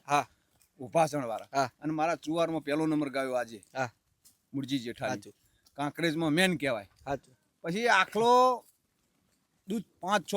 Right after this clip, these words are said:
Speaker 2: પાંચ છ સાત લીટર દૂધ આલે કાંકરેજ ગાય, એટલે બહુ કહેવાય મધ્યમ
Speaker 1: હમ.
Speaker 2: કે. અને તમારા જેવો સુખી માણસ એક ગાય રાખે તો એ ગાયના આઠ લીટરે પોકે, નવ લીટરે પોકે.
Speaker 1: પોચે, પોચે.
Speaker 2: જેવી સેવા.
Speaker 1: હા.
Speaker 2: બરોબર, આ તો વગડા ફરીને કરે એટલે બે, ચાર, પાંચ લીટર દૂધ હોય, વધારે
Speaker 1: હમ.
Speaker 2: હોય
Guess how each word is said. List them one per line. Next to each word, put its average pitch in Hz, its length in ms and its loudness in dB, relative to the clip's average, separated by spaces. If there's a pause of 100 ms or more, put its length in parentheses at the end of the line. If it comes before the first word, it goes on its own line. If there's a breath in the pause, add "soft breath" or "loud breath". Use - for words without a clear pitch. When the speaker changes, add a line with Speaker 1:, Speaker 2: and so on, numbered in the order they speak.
(160)
Speaker 2:
પાંચ 185 200 0
છ 190 280 -2
સાત 180 200 0
લીટર 185 200 -4
દૂધ 170 180 -4
આલે 180 220 4
કાંકરેજ 156 380 -4
ગાય, 151 100 -2
એટલે 160 100 -2
બહુ 190 200 2
કહેવાય 139 240 -2
મધ્યમ 131 300 -2
Speaker 1:
હમ. 127 60 -4
Speaker 2:
કે. 117 80 -8
અને - 440 -6
તમારા 226 300 4
જેવો 247 140 0
સુખી 226 300 -4
માણસ 233 300 2
એક 233 200 2
ગાય 220 160 2
રાખે 214 320 2
તો 202 80 4
એ 226 60 6
ગાયના 202 260 -2
આઠ 196 200 2
લીટરે 214 340 0
પોકે, 208 300 -2
નવ 180 240 2
લીટરે 165 260 0
પોકે. 139 200 -2
Speaker 1:
પોચે, 160 260 2
પોચે. - 320 -16 (100)
Speaker 2:
જેવી 233 220 6
સેવા. 214 420 8 (120)
Speaker 1:
હા. 143 200 2 (400)
Speaker 2:
બરોબર, 262 140 6
આ 254 80 6
તો 277 120 8
વગડા 262 280 6
ફરીને 240 300 2
કરે 233 220 4
એટલે 214 120 2
બે, 202 200 2
ચાર, 196 180 2
પાંચ 175 240 -2
લીટર 165 180 -4
દૂધ 147 160 -6
હોય, 143 160 4
વધારે 123 300 0
Speaker 1:
હમ. 175 80 2
Speaker 2:
હોય 139 200 0